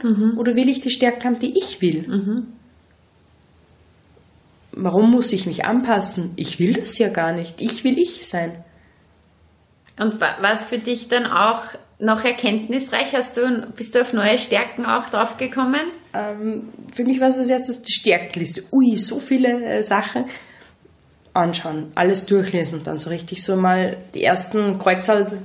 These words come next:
Speaker 2: neben die Worte gesetzt. Und bin ich das jetzt wirklich oder will ich das nur sein?
Speaker 1: Mhm.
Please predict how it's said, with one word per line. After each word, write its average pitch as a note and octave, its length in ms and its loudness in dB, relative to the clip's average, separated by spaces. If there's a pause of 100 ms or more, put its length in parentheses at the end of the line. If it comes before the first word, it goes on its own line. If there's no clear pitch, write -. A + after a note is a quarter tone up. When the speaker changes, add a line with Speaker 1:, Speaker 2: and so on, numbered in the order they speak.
(160)
Speaker 2:
neben G#3 200 -2
die G3+ 140 0
Worte G3+ 280 2
gesetzt. A3 460 0 (920)
Und G#3 260 -4 (800)
bin E3 180 0
ich E3+ 160 -4
das D3 280 -2
jetzt C#3+ 360 -6
wirklich D4 720 0
oder D3+ 360 -4
will - 180 2
ich C4 240 0
das C#3+ 280 -4
nur D3 100 -6
sein? A3 360 2
Speaker 1:
Mhm. B3+ 220 2